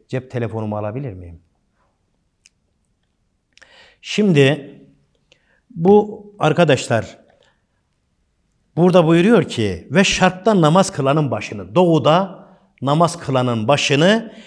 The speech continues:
Hacerül Esved'in altına koydurur, şart. Hacerül Esved'e döneceksin. Nedir?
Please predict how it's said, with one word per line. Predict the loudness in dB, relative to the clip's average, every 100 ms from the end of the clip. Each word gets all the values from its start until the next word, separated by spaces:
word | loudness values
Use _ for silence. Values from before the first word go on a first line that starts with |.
| -20 _
Hacerül | -2 0 4 4 2
Esved'in | -2 -2 -2 0 0
altına | 2 0 0 -2 0
koydurur, | 0 0 0 -2
şart. | -2 0 0 -2 -20 _ _ _ _ _ _
Hacerül | -6 -4 -2 0
Esved'e | -2 -2 -2 -2
döneceksin. | 0 -2 -6 -10 -14 -18 _ _ _ _ _ _ _ _ _ _ _ -2
Nedir? | 0 0 -4 -8 -20